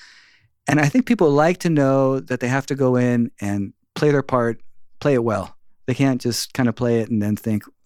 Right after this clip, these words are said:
"I'll just punch in," 'cause it's not quite as easy to punch in. Drummers can't punch in really. So the drummers have to, so it kinda raises the stakes a little bit to get them to play it well. And I think that people like to think that,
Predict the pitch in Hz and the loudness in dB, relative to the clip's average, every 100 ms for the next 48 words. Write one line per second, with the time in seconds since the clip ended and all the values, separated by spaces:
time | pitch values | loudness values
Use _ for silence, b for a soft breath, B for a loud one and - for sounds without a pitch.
0 | - 110 110 98 98 101 110 101 131 135 | -4 -2 0 -2 -4 -2 -2 -4 -4 -4
1 | - 165 165 175 139 151 185 185 175 175 | 0 0 2 0 2 2 2 2 0 0
2 | 170 170 160 156 156 151 B B B B | 0 0 2 2 0 -4 B B B B
3 | - 135 151 160 - 151 135 139 135 - | 0 2 4 2 0 0 0 0 -2 2
4 | 135 131 131 127 127 123 b b b - | 2 2 2 2 0 -4 b b b -6
5 | - 127 123 135 143 143 - 131 - 156 | -2 0 2 4 2 0 -2 -8 -2 0
6 | 147 - 202 147 156 160 160 143 127 - | 0 2 2 4 4 2 0 -2 -2 0
7 | 156 - 131 117 110 - 117 123 127 110 | 0 0 -2 0 0 -2 -4 -2 -2 -2
8 | - 127 113 110 104 - - - 127 120 | 0 -2 0 -2 -4 -10 -20 -10 -6 -2
9 | 156 139 160 139 123 131 123 113 - 139 | -2 -2 -2 2 2 2 -2 -2 0 0
10 | 123 107 | 0 -4